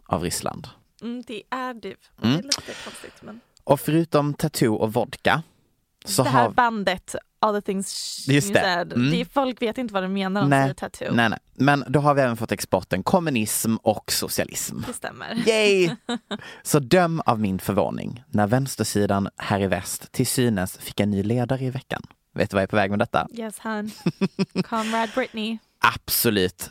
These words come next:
Speaker 1: Vår Instagram-älskling Britney Spears. Det är som bild på ett långt citat som uppmanar arbetarna till solidaritet, att bryta sig från kedjor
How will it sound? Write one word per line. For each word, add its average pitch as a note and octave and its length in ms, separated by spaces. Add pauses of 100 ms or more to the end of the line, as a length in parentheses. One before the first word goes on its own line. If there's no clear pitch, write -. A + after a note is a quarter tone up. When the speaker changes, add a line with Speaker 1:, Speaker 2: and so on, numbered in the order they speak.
Speaker 1:
Vår C#3+ 460
Instagram-älskling A2+ 1400 (100)
Britney F2 560
Spears. - 640 (160)
Det C#3 120
är D#3 80
som C#3+ 280
bild B2 460 (100)
på - 100
ett - 60
långt F#2+ 280
citat - 720 (120)
som A#2 220
uppmanar G#2+ 560
arbetarna F#2+ 640
till F#2+ 160
solidaritet, A#2+ 1080 (340)
att A#2+ 200
bryta A#2+ 640
sig G#2+ 240
från G#2 180
kedjor G2+ 560